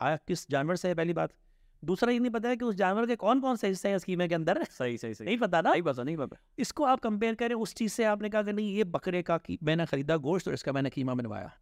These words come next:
Speaker 2: सही।
Speaker 1: तो ये सबसे आसान एग्जांपल है समझने वाली कि Nescafe, Nescafe का नाम नहीं लेना चाहिए मुझे, वो भी कॉफ़ी वाले हैं,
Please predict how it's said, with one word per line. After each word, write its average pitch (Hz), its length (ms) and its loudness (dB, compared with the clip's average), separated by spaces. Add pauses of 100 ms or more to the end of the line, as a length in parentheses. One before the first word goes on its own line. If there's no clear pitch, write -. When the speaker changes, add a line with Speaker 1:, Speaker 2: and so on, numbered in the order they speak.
Speaker 2:
सही। 95 240 -8 (300)
Speaker 1:
तो 214 60 2
ये 247 260 2
सबसे 220 340 -4 (440)
आसान 190 360 0
एग्जांपल 147 440 0
है 143 60 0
समझने 143 300 0
वाली 135 200 0
कि 202 140 -2
Nescafe, 165 800 -2
Nescafe 147 340 -2
का 151 80 2
नाम 147 160 0
नहीं 147 160 0
लेना 147 200 0
चाहिए 127 220 -4
मुझे, 127 180 -2
वो 143 140 -2
भी 165 80 0
कॉफ़ी 135 280 -2
वाले 127 220 0
हैं, 147 200 -6